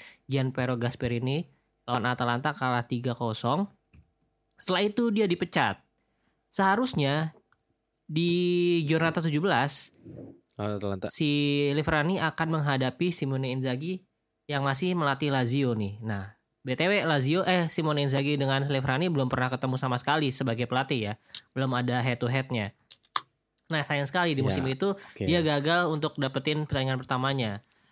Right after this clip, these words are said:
Speaker 1: Nah, tapi namanya jodoh
Speaker 2: Ya.
Speaker 1: nggak kemana. Ternyata ketika balik ke Serie A lagi nih, menangani Salernitana, lawan pertamanya nih langsung Inzaghi nih. Jadi,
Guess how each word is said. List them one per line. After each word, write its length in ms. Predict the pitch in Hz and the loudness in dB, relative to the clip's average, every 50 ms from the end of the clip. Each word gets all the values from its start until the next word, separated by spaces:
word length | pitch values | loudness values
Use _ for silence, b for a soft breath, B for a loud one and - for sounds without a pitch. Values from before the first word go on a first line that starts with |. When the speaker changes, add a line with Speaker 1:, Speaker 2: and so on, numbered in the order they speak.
| b b b b | b b b b
Speaker 1:
Nah, 380 | - 196 180 151 131 113 107 104 101 104 - | -2 0 0 2 2 0 0 -2 -4 -8 -12
tapi 280 | - 170 180 226 262 254 | -6 -4 -4 -2 0 0
namanya 600 | 226 196 180 170 165 165 160 160 156 156 - - | 0 2 2 2 2 2 2 2 2 2 0 -2
jodoh 320 | 156 147 143 - 135 147 | 0 2 2 4 2 2
Speaker 2:
Ya. 80 | 160 151 | 0 0
Speaker 1:
nggak 140 | 139 127 - | 0 0 0
kemana. 560 | 143 160 214 233 170 131 120 123 143 185 - - _ _ _ _ _ _ _ _ _ _ - | 2 2 2 2 2 2 2 2 0 0 -2 -8 _ _ _ _ _ _ _ _ _ _ -10
Ternyata 540 | 165 160 190 214 226 220 - 151 156 156 | -6 -4 -2 -2 -2 0 2 2 2 2
ketika 320 | - 202 196 - 214 220 208 | 0 -2 -2 -2 0 0 2
balik 400 | 202 190 196 190 190 190 196 - | 2 4 2 2 2 0 0 0
ke 160 | 196 185 185 | 0 2 2
Serie 320 | 180 - 190 185 180 175 | 2 0 0 0 2 2
A 20 | 180 | 2
lagi 300 | 202 226 202 185 165 160 | 2 2 2 2 2 2
nih, 160 | 180 185 175 | 0 0 0
menangani 320 | 175 156 147 147 147 147 | 0 0 2 2 2 2
Salernitana, 640 | 147 151 139 143 143 202 208 170 147 143 147 147 - - 180 | 2 2 0 0 2 0 0 0 0 0 -2 -2 -6 -4 -2
lawan 180 | 175 180 185 | 2 2 2
pertamanya 460 | 185 185 185 190 185 185 185 196 214 220 | 2 2 0 2 2 2 2 2 0 0
nih 100 | 233 226 | 0 0
langsung 300 | 220 196 180 - - - | 0 0 0 0 -2 -2
Inzaghi 560 | 160 160 147 131 135 131 127 120 120 117 110 | 0 0 0 2 2 2 0 0 -2 -2 -2
nih. 240 | 107 104 101 110 117 | -2 -4 -2 -2 -2
Jadi, 140 | 143 165 | 0 0